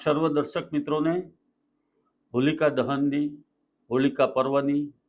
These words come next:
અને ધૂળેટી પર્વની ખૂબ ખૂબ શુભકામનાઓ. આવનારા વર્ષોના વર્ષો આપના તમામ દિવસો રંગમય, આનંદમય, ઉત્સાહમય ગુજરે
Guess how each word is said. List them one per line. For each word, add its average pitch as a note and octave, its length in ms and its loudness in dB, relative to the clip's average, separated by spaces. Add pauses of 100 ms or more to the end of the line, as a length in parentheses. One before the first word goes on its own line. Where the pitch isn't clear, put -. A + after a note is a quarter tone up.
(180)
અને B2 140 -4
ધૂળેટી C3+ 420 0
પર્વની G2 540 -8 (680)
ખૂબ C3 180 -10
ખૂબ B2 300 -12
શુભકામનાઓ. C3 760 -4 (1400)
આવનારા D#3+ 420 4 (500)
વર્ષોના F3 600 4
વર્ષો B2+ 600 -2 (720)
આપના C3+ 400 -2
તમામ C#3+ 440 0
દિવસો A2+ 500 -6 (1700)
રંગમય, D#3+ 520 0
આનંદમય, D3 800 0 (720)
ઉત્સાહમય B2 580 -2
ગુજરે G2 480 -8